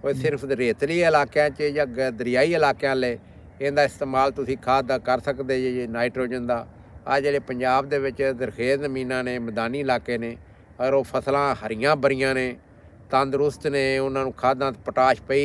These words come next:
Speaker 1: ਏ, ਫਾਸਫੋਰਸ ਇਸਤੇਮਾਲ ਹੋਈ ਏ, ਨਾਈਟ੍ਰੋਜਨ ਪਈ ਏ, ਉਹਦੇ 'ਤੇ ਬਿਲਕੁਲ ਨਹੀਂ ਖਾਦ ਦੇ ਉੱਤੇ ਛੱਟਾ ਮਾਰਨਾ ਚਾਹੀਦਾ।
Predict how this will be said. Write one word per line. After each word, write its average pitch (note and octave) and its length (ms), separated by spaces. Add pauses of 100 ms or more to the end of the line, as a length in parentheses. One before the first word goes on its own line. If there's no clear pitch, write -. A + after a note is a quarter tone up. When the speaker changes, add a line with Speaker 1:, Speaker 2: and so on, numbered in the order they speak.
(160)
Speaker 1:
ਏ, B2 220 (420)
ਫਾਸਫੋਰਸ C#3+ 480
ਇਸਤੇਮਾਲ C3+ 420
ਹੋਈ C3+ 200 (120)
ਏ, C3 160
ਨਾਈਟ੍ਰੋਜਨ C#3 500
ਪਈ C3+ 200
ਏ, C#3 100
ਉਹਦੇ D3 340
'ਤੇ C3+ 120
ਬਿਲਕੁਲ D#3+ 480
ਨਹੀਂ C#3+ 220 (440)
ਖਾਦ C3+ 320
ਦੇ C3+ 140
ਉੱਤੇ B2+ 240
ਛੱਟਾ B2 280
ਮਾਰਨਾ A2+ 320
ਚਾਹੀਦਾ। G#2 360